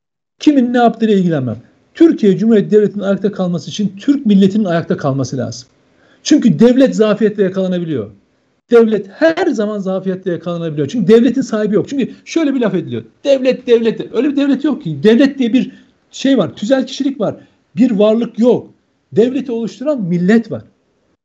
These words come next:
O yüzden Türk milletine hep şunu söylerim.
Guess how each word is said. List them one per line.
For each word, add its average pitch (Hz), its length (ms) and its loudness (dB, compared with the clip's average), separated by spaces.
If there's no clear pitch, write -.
O 269 140 2
yüzden 226 500 -4
Türk 247 220 -10
milletine 180 380 -4
hep 220 140 -2
şunu 175 200 -8
söylerim. 127 400 -4